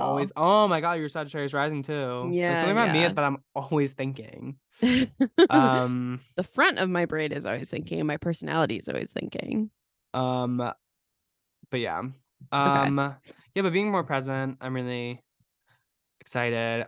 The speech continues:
Speaker 2: Um, I
Speaker 1: Mm-hmm.
Speaker 2: find mindfulness is a really nice way. I've been getting back into, like, my meditation practice since being home,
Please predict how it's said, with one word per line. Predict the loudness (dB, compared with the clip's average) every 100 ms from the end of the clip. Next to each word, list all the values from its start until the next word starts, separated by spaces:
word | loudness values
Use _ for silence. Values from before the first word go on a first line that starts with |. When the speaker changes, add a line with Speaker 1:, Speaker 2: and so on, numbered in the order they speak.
| -2
Speaker 2:
Um, | 0 0 -2 -2 0 0
I | 2
Speaker 1:
Mm-hmm. |
Speaker 2:
find | 2 2
mindfulness | 0 -2 -4 -8 -8
is | -8
a |
really | -4 -4
nice | -4 -4 -4
way. | -2 0 -2
I've | -2
been | -2
getting | 0 0
back | 0 0
into, | -2 -4
like, | -2
my | -2
meditation | -2 -4 -4 -6 -6 -4
practice | -2 -2 -4 -6 -6
since | -10 -12
being | -4 -4 -2
home, | -4 -4 -2 -4 -6